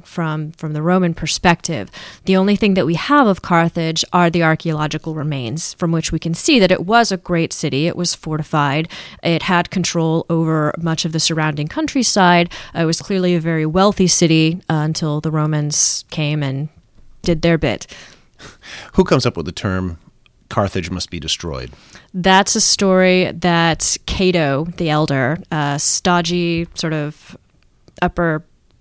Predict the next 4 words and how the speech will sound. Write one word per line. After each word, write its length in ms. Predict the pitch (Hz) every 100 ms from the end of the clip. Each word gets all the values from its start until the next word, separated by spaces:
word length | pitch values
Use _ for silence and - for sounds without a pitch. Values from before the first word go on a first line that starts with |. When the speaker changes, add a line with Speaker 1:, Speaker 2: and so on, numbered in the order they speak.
| _ _
Speaker 1:
class 680 | - 190 180 175 170 - - - _ -
patrician 760 | 180 - 175 - 165 165 160
Roman 540 | 165 170 170 165 160 165 - - -
senator, 640 | - 285 269 185 175 170